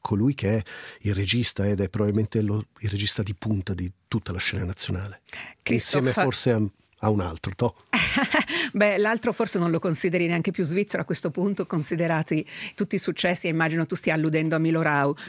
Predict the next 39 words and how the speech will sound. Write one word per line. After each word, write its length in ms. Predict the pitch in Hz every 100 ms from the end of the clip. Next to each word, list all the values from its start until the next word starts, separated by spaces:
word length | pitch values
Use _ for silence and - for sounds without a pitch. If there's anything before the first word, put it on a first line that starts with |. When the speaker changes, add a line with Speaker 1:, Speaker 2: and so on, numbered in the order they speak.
| -
Speaker 2:
che 100 | 220
sarà 300 | 254 214 151
poi 160 | 165 139
tra 160 | 175
poco, 320 | - 160 147 156
per 120 | 165
cui 120 | 226
ci 140 | -
pensiamo 420 | - 156 - 160 147
per 180 | 160
la 220 | 156 151 151
rassegna 460 | - 170 156 160
dell'anno 300 | 156 156 156
Speaker 1:
Del 40 | 143
Speaker 2:
prossimo, 260 | 143 131
Speaker 1:
duemilaventisei. 600 | 131 135 127 123 160 160
Speaker 2:
probabilmente, 520 | 156 156 147 143 160
eh, 60 | 160
con 140 | 160
Medea 300 | 156 151 151
Children. 460 | 165 - 151 151 156 - - -
Christopher 460 | - 285 - 214 170
Marthaler, 560 | 175 175 185 165 160 165
invece, 640 | 175 165 156 - 202 226 - -
è 100 | -
regista 400 | 135 139 147 143
svizzero, 560 | 151 190 170 - 139 - _ -
una 220 | 220 175
delle 160 | 147
figure 340 | 143 143 175 160
comunque 500 | 147 175 220 160 143
di 100 | 143
spicco 460 | - 180 160 -
della 160 | 139 143
scena 260 | 139 160 156
teatrale 500 | 160 156 170 165 160 - - -
europeo, 720 | 185 196 220 226 226 254 262 - - - -
eh, 200 | 185 180
con 280 | 247 240